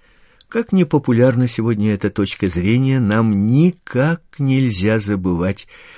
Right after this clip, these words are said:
что семя Авраамова было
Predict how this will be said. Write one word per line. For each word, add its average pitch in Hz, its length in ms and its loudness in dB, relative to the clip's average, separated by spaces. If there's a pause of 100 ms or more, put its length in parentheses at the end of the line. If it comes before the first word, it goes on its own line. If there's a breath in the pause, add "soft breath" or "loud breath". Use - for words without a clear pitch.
что - 240 -6
семя 113 520 -2
Авраамова 104 680 -2 (460 loud breath)
было 107 260 2